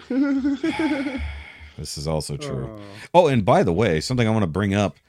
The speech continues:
Speaker 2: that seems to have disappeared into the ether. There's supposed to be a live action Gundam moving, movie happening that was announced, like, four years, three years ago, four years ago, that we've seen no progress on.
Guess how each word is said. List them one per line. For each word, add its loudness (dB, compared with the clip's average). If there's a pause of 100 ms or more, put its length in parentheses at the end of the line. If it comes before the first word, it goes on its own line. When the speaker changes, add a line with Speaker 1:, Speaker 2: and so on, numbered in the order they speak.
(180)
Speaker 2:
that 0
seems 0
to 0
have 0
disappeared -2
into -4
the -4
ether. -4 (400)
There's 2
supposed 2
to -8
be 0
a 0
live 2
action 0
Gundam 2
moving, 0 (160)
movie 0
happening -2 (240)
that 0
was -2
announced, -2
like, 0
four 0
years, 0 (160)
three 0
years 0
ago, 0
four 0
years -2
ago, -2 (360)
that 0
we've 0
seen 0
no 2
progress 0
on. -8